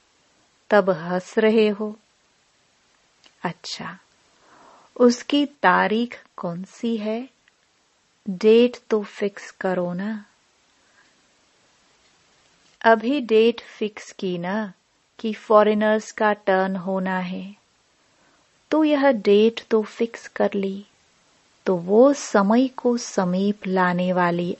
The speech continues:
आत्माएं, बोलो, इसकी डेट कौन सी है? वह नजर आती है? पहले आपकी नजरों में आए, तब विश्व पर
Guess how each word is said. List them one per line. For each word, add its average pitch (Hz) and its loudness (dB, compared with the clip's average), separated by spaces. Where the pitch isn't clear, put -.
आत्माएं, 175 -4
बोलो, 180 2
इसकी 233 4
डेट 208 4
कौन 180 0
सी 180 -2
है? 185 -4
वह 233 6
नजर 226 4
आती 196 -2
है? 220 -4
पहले 220 4
आपकी 220 2
नजरों 190 0
में 190 -2
आए, 180 -4
तब 285 6
विश्व 214 0
पर 240 0